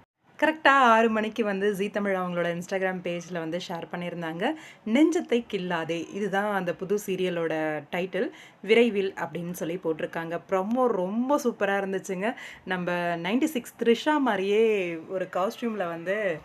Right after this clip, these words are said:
ஹீரோயின் வந்து வராங்க ஸ்கூட்டில. ஸ்கூட்டில வந்து டிராஃபிக், அதாவது சிக்னல்ல நின்னுட்டு இருக்காங்க.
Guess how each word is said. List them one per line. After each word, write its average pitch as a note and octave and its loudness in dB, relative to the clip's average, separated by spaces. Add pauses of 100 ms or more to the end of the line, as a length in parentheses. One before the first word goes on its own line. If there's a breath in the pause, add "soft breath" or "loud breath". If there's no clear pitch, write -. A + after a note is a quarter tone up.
(400 loud breath)
ஹீரோயின் G3 2
வந்து F3 -2
வராங்க F3 0 (120)
ஸ்கூட்டில. F#3+ -2 (560)
ஸ்கூட்டில F#4+ 2
வந்து A3+ 4
டிராஃபிக், G#3 2
அதாவது F3+ -2
சிக்னல்ல A3+ 0
நின்னுட்டு F#3 -4
இருக்காங்க. F#3 -4